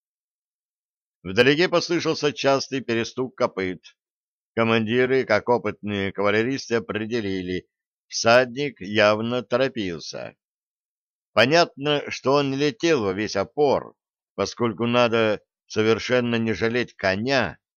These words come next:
чтобы гнать его галопом по местным буеракам в предрассветных сумерках. Но рысью он шел.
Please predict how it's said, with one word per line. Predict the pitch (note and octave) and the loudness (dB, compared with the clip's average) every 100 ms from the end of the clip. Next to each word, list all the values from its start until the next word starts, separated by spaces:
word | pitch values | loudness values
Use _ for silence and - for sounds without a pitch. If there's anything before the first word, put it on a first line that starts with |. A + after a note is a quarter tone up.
| _ _ - | _ _ -10
чтобы | - G#2 G#2 F2+ | -2 0 0 -2
гнать | G#2+ A2+ C3 B2 - | -4 0 2 2 0
его | F2+ F2 | -6 -6
галопом | E2 A2+ B2+ A2+ G#2+ F#2+ | -2 0 0 0 -2 -2
по | F2+ | -4
местным | G#2+ A#2+ G#2+ G2+ G2 D2+ | -2 -2 -4 -6 -8 -4
буеракам | G2 A2 C#3+ C#3 B2 A#2 F2 - _ _ _ _ | -2 0 0 0 -2 -4 -6 -12 _ _ _ _
в | |
предрассветных | - A2+ A2 A2+ - - A#2 A2+ G#2+ G2 | -2 -2 0 -2 -4 -4 -4 -4 -6 -10
сумерках. | - C#3 C3+ G2+ F2 - D2+ C2 _ _ _ _ _ _ - | -6 -2 -2 -2 -6 -8 -10 -12 _ _ _ _ _ _ -4
Но | G2+ D3 F#3 F#3 | 2 4 6 4
рысью | D#3+ D#3 C#3+ - C#3+ D3+ | 2 -2 -4 -6 -4 -4
он | D3+ | -4
шел. | - - F#2+ F2+ F2 F2 | -6 -4 -2 0 -2 -6